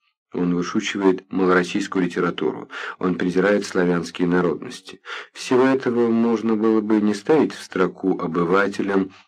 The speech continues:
и специалистам пошлости, но quod licet bovi,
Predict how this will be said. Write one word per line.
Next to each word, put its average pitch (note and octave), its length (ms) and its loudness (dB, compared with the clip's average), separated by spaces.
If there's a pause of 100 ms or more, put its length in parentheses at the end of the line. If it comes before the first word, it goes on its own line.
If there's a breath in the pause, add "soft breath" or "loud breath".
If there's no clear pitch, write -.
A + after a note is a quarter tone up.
и E2 220 -6
специалистам F2+ 800 -2
пошлости, E2+ 840 -4 (320 loud breath)
но E2 500 -4
quod F#2+ 600 2 (320)
licet F2+ 720 -4
bovi, E2+ 540 -2